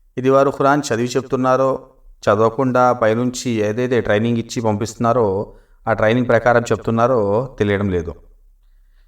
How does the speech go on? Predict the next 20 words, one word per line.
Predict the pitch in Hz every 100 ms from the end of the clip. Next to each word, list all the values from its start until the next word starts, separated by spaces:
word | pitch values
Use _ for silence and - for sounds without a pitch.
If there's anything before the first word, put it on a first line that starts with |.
| _
ఇలా | 135 135
ప్రశ్నించేవారు | 135 - 170 180 170 165
ప్రవక్త | 151 139 147
ముహమ్మద్ | 135
సల్లల్లాహు |
అలైహి | 143 135
వసల్లం | 147 139
వారితో | 139 135 147
స్వయంగా | 139 110 117 131 131 135 139
"అల్లాహ్ | 113 120 131 127
నేనే | 113 123
దేవుడను, | 123 123 127 123 123 127 - - - _ -
నేను | 110 120
తప్ప | 123 120
మరొక | 131 123 120 117
దేవుడు | 101 101 120 139
లేడు, | 120 117 123 131 135 - -
నన్నే | 104 113
ఆరాధించండి" | 123 123 123 123 120 123 123 123 120
అని | 120 107 107 127